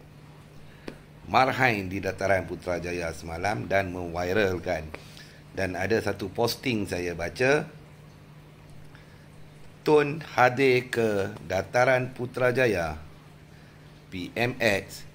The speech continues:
hilang aura, Tun Doktor Mahathir, viral seluruh negara. Terima kasih, terima kasih, terima kasih.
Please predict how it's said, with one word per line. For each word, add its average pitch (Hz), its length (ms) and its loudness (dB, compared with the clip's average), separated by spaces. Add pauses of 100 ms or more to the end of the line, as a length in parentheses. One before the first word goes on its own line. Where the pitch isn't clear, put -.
(160)
hilang 104 400 0
aura, 123 560 8 (800)
Tun 92 160 -4
Doktor 107 320 0
Mahathir, 131 560 4 (400)
viral 113 720 6
seluruh 90 640 -4
negara. 76 480 -12 (480)
Terima 90 240 -8
kasih, 143 480 0 (160)
terima 95 240 -8
kasih, 117 560 -2
terima 139 240 -6
kasih. 120 560 -4